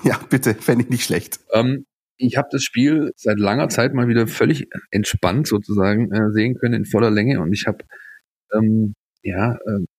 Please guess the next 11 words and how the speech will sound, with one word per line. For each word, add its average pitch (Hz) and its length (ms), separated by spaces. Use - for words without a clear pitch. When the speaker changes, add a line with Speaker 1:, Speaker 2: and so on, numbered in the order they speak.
Speaker 2:
nachher 117 260
so 135 100
das 117 140
Gefühl - 380
gehabt, 147 260
dass 117 220
ich 113 100
nicht 143 260
wirklich 135 440
einordnen 101 500
konnte, 101 560